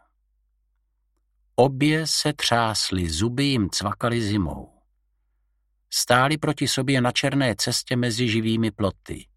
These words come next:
Tma byla tak hustá, že jedna téměř neviděla, kde stojí ta druhá. Dračinka tápavě zvedla ruku a našla ruku čarodějnice.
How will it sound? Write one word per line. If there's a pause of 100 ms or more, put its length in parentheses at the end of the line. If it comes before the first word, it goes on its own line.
(600)
Tma
byla (100)
tak
hustá,
že
jedna (100)
téměř
neviděla,
kde
stojí
ta
druhá. (1500)
Dračinka
tápavě
zvedla
ruku
a
našla
ruku
čarodějnice.